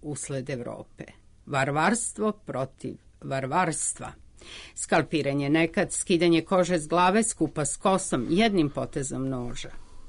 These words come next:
Počeli su belci na prelazu iz osamnaestog u devetnaesti vek zbog mode na istočnoj obali da,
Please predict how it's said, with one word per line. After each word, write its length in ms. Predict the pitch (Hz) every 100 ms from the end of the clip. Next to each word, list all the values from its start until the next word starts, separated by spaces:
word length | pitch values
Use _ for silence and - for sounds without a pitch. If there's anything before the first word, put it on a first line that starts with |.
| -
Počeli 400 | 147 139 170 143
su 160 | - 139
belci 440 | 160 160 165 208
na 120 | 165
prelazu 540 | - 147 147 139 151 -
iz 220 | - 220
osamnaestog 640 | 185 160 156 151 151 - 156
u 60 |
devetnaesti 600 | 156 147 143 156 135 123
vek 300 | 127 143 202
zbog 260 | 214 160 135
mode 380 | 156 170 175 165
na 80 | 135
istočnoj 560 | 131 156 147 - 139
obali 400 | 139 143 196 214 - - - - - - - -
da, 540 | 175 202 185 185 170